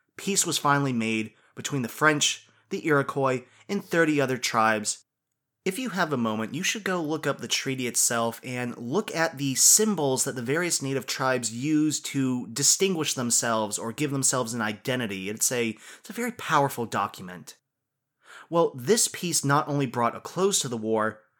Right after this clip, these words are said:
but each tribe's concerns were heard, their interests were represented, and it illustrates that conflict and war with natives was not an inevitable outcome. There were alternatives to ethnic cleansing and genocide,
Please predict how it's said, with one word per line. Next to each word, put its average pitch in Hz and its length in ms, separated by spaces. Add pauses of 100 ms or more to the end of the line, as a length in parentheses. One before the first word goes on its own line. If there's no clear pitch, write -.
(280)
but 143 180
each 233 300
tribe's 180 400
concerns 165 720
were 127 100
heard, 123 640 (540)
their 165 200
interests 208 400
were 143 100
represented, 139 880 (560)
and 165 100
it - 220
illustrates 220 480
that - 160
conflict 180 580
and 120 220
war 185 180
with 180 160
natives 151 380 (240)
was 151 160
not 170 380
an 165 80
inevitable 156 800
outcome. 110 640 (640)
There 208 140
were 220 200
alternatives 190 800
to 156 200
ethnic 151 300
cleansing 156 440
and 135 140
genocide, 123 720